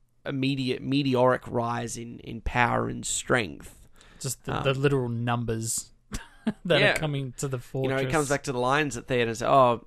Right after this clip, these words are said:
Speaker 1: Sar-, uh, Saruman's hand must have grown large if it can reach us here."
Speaker 2: Mm.
Speaker 1: Is that sort of arrogance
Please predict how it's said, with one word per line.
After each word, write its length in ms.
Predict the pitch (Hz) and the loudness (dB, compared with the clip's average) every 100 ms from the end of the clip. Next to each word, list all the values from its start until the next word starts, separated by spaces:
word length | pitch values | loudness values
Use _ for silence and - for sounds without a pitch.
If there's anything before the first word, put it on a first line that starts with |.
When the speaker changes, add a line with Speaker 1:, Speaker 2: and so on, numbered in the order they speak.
| - | -12
Speaker 1:
Sar-, 540 | - 139 131 131 127 | -6 0 2 2 0
uh, 120 | 127 113 | -4 -4
Saruman's 560 | - 135 131 123 117 | 0 2 2 -2 -6
hand 420 | - 123 127 120 | -4 -2 -2 -4
must 180 | 117 - | -6 -6
have 100 | 113 - | -8 -2
grown 320 | 127 120 117 | 0 0 -2
large 760 | 117 120 123 123 123 110 - | 0 4 6 6 4 -2 -10
if 100 | 117 | -10
it 80 | - | -12
can 140 | 123 113 | -10 -6
reach 320 | 117 120 - | -6 -4 -6
us 140 | - | -6
here." 480 | - 131 120 - - - | -4 -2 0 -2 -6 -2
Speaker 2:
Mm. 500 | 151 147 131 117 110 - | 0 2 0 -2 -6 -6
Speaker 1:
Is 200 | 139 127 | -4 0
that 280 | 127 120 - - - | 0 0 -4 -12 -8
sort 240 | - 131 | -2 -2
of 100 | 117 - - | -2 -10 -6
arrogance 880 | - 139 180 135 80 - - - - | 0 2 2 0 -6 -10 -8 -6 -8